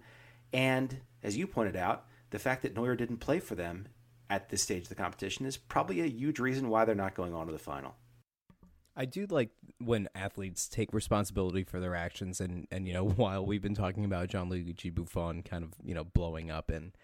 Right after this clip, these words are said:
Speaker 2: and causing international controversy and possibly putting a stain on his legacy,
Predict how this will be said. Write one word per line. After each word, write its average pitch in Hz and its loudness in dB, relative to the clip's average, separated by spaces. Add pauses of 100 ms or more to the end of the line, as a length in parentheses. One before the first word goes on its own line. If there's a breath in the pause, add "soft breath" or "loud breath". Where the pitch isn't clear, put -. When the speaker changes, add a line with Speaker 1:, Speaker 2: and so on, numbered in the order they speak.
(340 soft breath)
Speaker 2:
and 95 -2
causing 87 0
international 90 0
controversy 92 0
and 87 -2
possibly 95 0
putting 95 2
a - 0
stain 107 4
on 95 4
his 92 2
legacy, 95 0